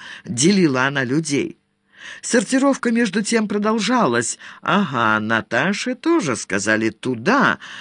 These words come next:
и она тоже сникла. Также поняла что-то. Хорошо, что мы будем вместе. За стойкий, веселый нрав я ее почти полюбила.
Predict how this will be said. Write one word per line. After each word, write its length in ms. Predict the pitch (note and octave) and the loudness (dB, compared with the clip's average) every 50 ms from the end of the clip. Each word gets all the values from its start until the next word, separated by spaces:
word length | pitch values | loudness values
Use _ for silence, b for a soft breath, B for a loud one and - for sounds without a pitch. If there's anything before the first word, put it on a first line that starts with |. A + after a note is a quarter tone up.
| B B B B B - | B B B B B -4
и 80 | - | 0
она 260 | A#2+ A2+ A#2 B2 B2+ | 0 0 0 0 -2
тоже 320 | - - C#3 D3 C3+ D3 D#3 | -2 -2 -2 -2 0 -2 -2
сникла. 680 | - - - B3 D4 A#3+ - - - F2 D#2 C2+ - - _ _ _ _ _ _ _ _ _ _ _ _ _ _ _ | -2 -4 -4 -6 -6 -6 -8 -8 -6 -6 -6 -6 -8 -12 _ _ _ _ _ _ _ _ _ _ _ _ _ _ _
Также 440 | C3 B2+ C3 C3 A#2 G#2 G#2+ C#3 | 0 0 0 0 -2 -2 -4 -4
поняла 480 | C3 - C#3+ D3+ E3 G3 A#3+ D4+ C4+ G3+ | -2 -2 -2 0 0 0 0 0 0 -2
что-то. 560 | - - - - G2+ F2+ - - - A1 - - B B B B B B | -4 -6 -6 -6 -6 -6 -6 -8 -10 -12 -12 -12 B B B B B B
Хорошо, 440 | - B3 B3+ C4 A#3+ - - F3 | -6 -2 -2 0 -2 0 0 -2
что 200 | F3 - - F3+ | -2 -2 -2 -2
мы 100 | F3 D#3+ | -2 -2
будем 320 | C#3 A#2+ B2+ B2 A#2+ B2 A#2+ | 0 -2 -2 -2 -2 -2 -4
вместе. 760 | A2+ G#2+ A#2 C3 C3 B2+ A#2+ A2+ - - - C3 A#2+ A2 B B B B B B B B B B B | -4 -6 -6 -4 -4 -4 -4 -4 -8 -4 -2 0 0 0 B B B B B B B B B B B
За 360 | - C3+ A2+ D#3 D#3 D#3+ D#3 D3 | -6 -4 0 2 2 2 2 2
стойкий, 960 | - - - - - - A#3 B3 B3 A#3+ A3+ F#3 - - - G3+ G#3+ G3+ F#3+ | 0 -4 -4 -6 -2 0 2 4 4 4 2 -2 -4 -4 -2 0 2 2 2
веселый 640 | F3 E3 F3 F3+ - - A#3 A3 G#3+ F#3+ E3+ D#3+ D#3 | 2 0 0 -2 -2 -4 -4 -2 0 0 0 0 0
нрав 420 | D#3 D#3+ G#3 B3+ C4 A#3+ A3 - | 0 -2 0 0 -2 -2 -4 -6
я 240 | D3 C3+ D#3+ G3 G#3 | -6 -2 -2 -2 0
ее 220 | G#3 F#3+ F3 E3+ E3+ | -2 0 0 -2 -2
почти 440 | - B2+ B2+ - - - - C#3+ | -2 -4 -6 -6 -8 -4 -4 -6
полюбила. 720 | D3 - A#2 A#2 A2+ A2 F#2+ - G2 G#2 G2 C#2+ B1 - | -4 -4 -2 -2 -2 -2 -2 -2 -4 -4 -4 -4 -8 -10